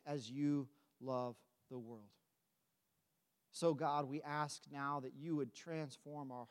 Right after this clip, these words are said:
hearts, that you would provide a, a convicting movement of your Holy Spirit, so that with our whole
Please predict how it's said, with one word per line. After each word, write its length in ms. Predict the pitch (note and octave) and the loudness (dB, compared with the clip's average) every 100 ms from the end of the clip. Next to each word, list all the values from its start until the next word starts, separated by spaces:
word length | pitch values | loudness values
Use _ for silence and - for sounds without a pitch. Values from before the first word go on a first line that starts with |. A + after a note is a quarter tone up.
| - | -4
hearts, 300 | C#3 B2 - | -4 -4 -8
that 120 | C3 C#3 | -14 -4
you 160 | F3+ | 0
would 180 | D3 B2 _ _ _ _ _ _ _ | 2 0 _ _ _ _ _ _ _
provide 560 | D#3+ C3 D3 D#3 D#3+ D3+ | 0 4 4 4 4 2
a, 120 | C3+ _ _ _ D3+ | -2 _ _ _ -14
a 80 | |
convicting 680 | - D3 A#2+ D3+ E3+ E3 D#3 | -6 -4 0 0 2 0 0
movement 380 | D3 D#3+ C#3+ C#3+ | 4 4 2 -6
of 100 | C3 | -6
your 160 | C3+ C#3 | -2 -2
Holy 340 | C3+ C#3+ C#3+ | 0 0 -2
Spirit, 500 | B2 - - A2 G2 _ _ _ _ _ _ _ _ _ _ _ _ _ _ | -6 -12 -12 -14 -16 _ _ _ _ _ _ _ _ _ _ _ _ _ _
so 260 | - D#3+ D3+ | 0 4 4
that 180 | D3 D3+ | 4 4
with 200 | D#3+ - | 4 4
our 260 | D#3 C#3+ B2+ - - | 2 2 0 -8 -10
whole 480 | F#3+ G3 F#3 D3+ B2+ | 0 4 4 2 -2